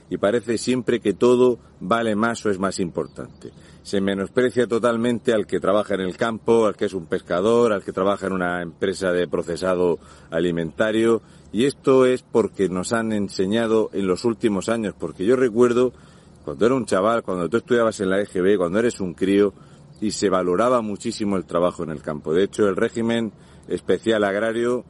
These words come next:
decía que un día de trabajo en el campo equivalía a un día, coma tres de otro tipo de trabajo menos sacrificado.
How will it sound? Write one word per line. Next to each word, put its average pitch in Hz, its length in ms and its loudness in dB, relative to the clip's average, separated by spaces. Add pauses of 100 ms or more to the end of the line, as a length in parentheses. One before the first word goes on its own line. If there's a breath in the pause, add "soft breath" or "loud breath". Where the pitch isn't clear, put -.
(200)
decía 127 480 2
que 107 100 -2
un 104 160 2
día 135 200 4
de 127 140 2
trabajo 117 400 0
en 110 80 -4
el 98 160 0
campo 117 380 2
equivalía 98 560 2
a 110 60 2
un 117 260 0
día, 123 320 2
coma 104 380 0
tres 117 380 -2 (320 loud breath)
de 104 280 4
otro 110 320 4
tipo 101 340 2
de 95 100 6
trabajo 92 540 0
menos 101 360 -2
sacrificado. 82 720 -2